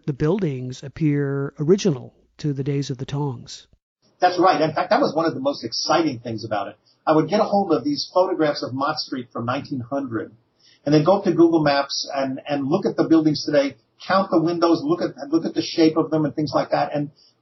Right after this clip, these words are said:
Speaker 2: almost all of them, the major, the places where major events happened are still there. Uh, in fact, I did a separate article on it, um, uh, that, that appeared on the web not too long ago, sort of a virtual tour of Chinatown where you could see the sites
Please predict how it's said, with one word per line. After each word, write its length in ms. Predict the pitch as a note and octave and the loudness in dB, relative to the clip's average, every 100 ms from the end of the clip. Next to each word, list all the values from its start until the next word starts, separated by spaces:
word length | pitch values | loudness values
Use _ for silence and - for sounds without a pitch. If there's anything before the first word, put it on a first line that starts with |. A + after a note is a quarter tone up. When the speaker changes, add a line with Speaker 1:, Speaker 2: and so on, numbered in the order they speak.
| - | -2
Speaker 2:
almost 600 | G#3+ D#4+ D#4 F3+ F3+ - - | 4 6 6 4 0 -4 -2
all 380 | G#3 C4+ C4+ | 2 2 2
of 160 | C#3+ B2+ | -2 -2
them, 260 | C3+ B2 B2 | -6 -6 -6
the 80 | C#3 | -6
major, 560 | C#3 D3+ A3+ A3 F#3+ D#3+ | -2 0 0 0 0 -2
the 100 | D#3+ | 0
places 320 | A3 G#3+ E3 | -2 -2 0
where 140 | D3+ | 0
major 520 | C#3+ F3+ - E3+ E3 - | 2 0 0 2 2 0
events 380 | C3+ D3 - - | -2 0 0 -2
happened 400 | F#3 F#3 - C3+ | 0 0 0 0
are 80 | C#3 | -2
still 320 | - - G3 | -2 0 4
there. 320 | G#3 G3 - _ _ _ _ _ _ _ _ _ | 4 4 0 _ _ _ _ _ _ _ _ _
Uh, 340 | B2+ B2 A#2+ B2 | 0 4 4 4
in 100 | D#3 | 2
fact, 160 | F#3+ E3+ | 2 4
I 120 | D#3+ | 2
did 100 | F#3 | 2
a 140 | D#3+ | 0
separate 280 | - F#3 D#3+ | 2 0 2
article 340 | D3+ A2+ A#2 | 2 0 -2
on 180 | A2 G2+ | -4 -4
it, 80 | G#2+ - | -8 -6
um, 300 | A2 G#2+ G#2+ | -4 -4 -6
uh, 300 | A#2 G#2+ G#2+ G#2+ | -4 -2 -2 -6
that, 180 | A#2 - | -10 -8
that 100 | A#2+ | -6
appeared 240 | - C#3 | -2 -2
on 80 | C3 | 0
the 80 | B2 | -2
web 160 | C3+ | 0
not 160 | B2+ B2+ | -2 -4
too 80 | B2 | -2
long 260 | C#3+ F4 | -2 -2
ago, 240 | A#2 A#2 - - | 0 0 -2 -6
sort 160 | - E3 | 2 4
of 80 | |
a 100 | C3+ | 6
virtual 380 | B2 E3+ E3+ D3+ | 6 4 4 -2
tour 240 | D3 D#3+ C3 | 4 4 4
of 80 | |
Chinatown 400 | A2 D3+ D3+ C3 | 0 -2 -2 -2
where 100 | B2 | -2
you 80 | A#2+ | -4
could 120 | A#2+ | -6
see 160 | - D3+ | -4 -4
the 80 | B2 | -4
sites 540 | - C#3+ C#3 - - | -2 -2 -2 -4 -14